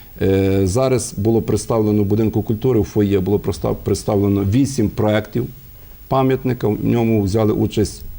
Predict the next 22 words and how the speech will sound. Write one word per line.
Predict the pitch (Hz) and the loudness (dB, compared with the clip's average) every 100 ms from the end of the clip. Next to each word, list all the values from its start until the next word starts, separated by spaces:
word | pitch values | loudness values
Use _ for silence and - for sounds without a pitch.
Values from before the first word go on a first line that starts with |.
| - - | -16 -8
чотири | - 104 123 117 120 123 - - - - | -6 -2 0 2 0 -2 -8 -18 -20 -4
автора | 123 127 131 131 131 - - | -2 -2 -2 -2 -2 -6 -6
по | 117 | -4
два | 117 131 | -2 -2
проєкта. | - 127 123 - 131 127 - - - - - - - - - | 0 0 -2 -4 -8 -8 -14 -20 -20 -20 -20 -20 -20 -20 -6
Ну, | 143 147 - - - | -2 0 -2 -10 -6
кожен | - 135 120 | -2 0 0
проєкт | 117 127 104 | 0 -2 -2
по-своєму | 107 - 117 107 | -4 -2 0 0
цікавий. | 95 113 135 139 131 127 131 - - - - - 104 | 0 -2 -2 0 0 -2 -4 -12 -20 -20 -20 -6 0
Е, | 101 101 101 101 101 101 | 2 4 2 2 2 2
на | 107 | 0
протязі | 107 139 120 117 | 0 0 0 0
всього | 123 135 131 | 2 2 2
часу, | 131 143 123 - - - - | 0 -2 -2 -6 -12 -12 -4
поки | 107 107 | -2 0
виставлявся | 101 - 107 104 92 - | 0 0 2 2 2 -2
цей | 87 98 | -2 -2
проєкт, | 87 98 92 85 - - | 0 0 0 -2 -6 -8
е, | 90 90 90 90 90 85 - - | -4 -2 -2 -4 -4 -6 -8 -4
наші | 110 107 104 | -2 -2 0
жителі | 87 110 104 98 95 | 0 0 0 0 -2